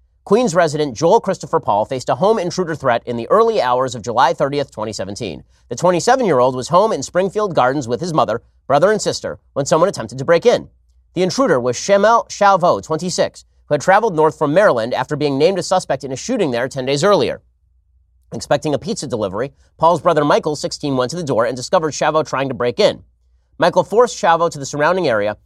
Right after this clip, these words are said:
and his mother called for help. Joel, adrenaline likely surging through his veins, answered the call and brought a bat and knife to the confrontation. By the time it was all over, Shalvo received the ultimate lesson in picking the wrong house. He died at Jamaica Hospital after being clubbed and stabbed.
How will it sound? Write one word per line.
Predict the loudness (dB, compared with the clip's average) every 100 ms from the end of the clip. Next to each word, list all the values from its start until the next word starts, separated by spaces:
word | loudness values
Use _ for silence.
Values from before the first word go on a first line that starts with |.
| -8
and | -6
his | 0
mother | 2 2
called | 2 -2
for | 0 0
help. | 0 -2 _ _ _ _ 2
Joel, | 6 6 6 2
adrenaline | 0 2 4 2 2
likely | 0 0 -2
surging | 0 0 0 -4
through | -2
his | -2
veins, | -2 -4 -2
answered | -2 -2 -6
the | -4
call | 0 0 -4 _ -8
and | 0
brought | 2 2
a |
bat | 2 0 0
and | 0
knife | 0 0
to | -6
the |
confrontation. | -6 -6 -4 -2 -2 -4 -10 -18 _ _ _ _ -6
By | -6
the |
time | 0 2 2
it |
was | 0 2
all | 2 2
over, | 0 -4
Shalvo | 0 2 2 0
received | -2 -6 -4
the | 0
ultimate | 0 0 -4
lesson | -2 -4 -4 -8 -8
in | -6
picking | -4 -4 -6 -6
the | -6
wrong | -2 -2 0
house. | 0 -2 -8 _ _ _
He | -4
died | 2 4 4
at | 0
Jamaica | -2 -2 0
Hospital | 0 0 0 -2
after | -2 -4
being | -6 -6
clubbed | 0 2 2
and | -4
stabbed. | -4 0 0 -2 -10